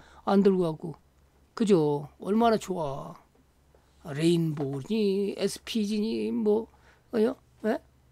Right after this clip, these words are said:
아, 이, 그 지금 얼마나 올라갔는지 보세요. 여러분, 뭐, 뭘, 뭘 이상한 게 차트의 바닥이라고 맨 그런 거나 사고 앉아있지.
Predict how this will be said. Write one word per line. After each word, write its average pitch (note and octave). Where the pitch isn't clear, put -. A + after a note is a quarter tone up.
아, C4+
이, C4
그 B3+
지금 D4
얼마나 C#4+
올라갔는지 B3+
보세요. C4+
여러분, B3
뭐, C4
뭘, C#4+
뭘 D4
이상한 C4
게 C4
차트의 D#4
바닥이라고 A#3
맨 A#3
그런 B3
거나 A#3
사고 A3
앉아있지. G3+